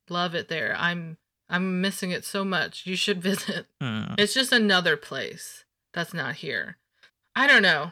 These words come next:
Speaker 1: I, um, you know, I think it's, uh, I think the game personally does a fair job of making staying seem like a valid choice.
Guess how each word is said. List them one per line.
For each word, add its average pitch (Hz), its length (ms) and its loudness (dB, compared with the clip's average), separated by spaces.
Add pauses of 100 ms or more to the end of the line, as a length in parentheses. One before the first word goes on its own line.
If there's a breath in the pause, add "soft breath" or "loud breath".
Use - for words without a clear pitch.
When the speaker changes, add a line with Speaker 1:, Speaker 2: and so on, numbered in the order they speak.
(120)
Speaker 1:
I, 226 280 2 (100)
um, 208 220 2 (120)
you 226 120 2
know, 151 280 -4 (320)
I 214 120 6
think 247 240 0
it's, - 440 -4 (320)
uh, 156 540 0 (340)
I 226 80 2
think 277 200 0
the 226 80 2
game 190 1040 0
personally 190 440 -2
does 175 200 -2
a 147 140 -10 (320)
fair 202 400 4
job 175 460 0
of 170 540 -4 (120)
making 175 600 -6 (340)
staying 196 920 0 (340)
seem 220 680 0 (300)
like 202 220 2
a 208 80 2
valid 196 380 4
choice. 214 520 0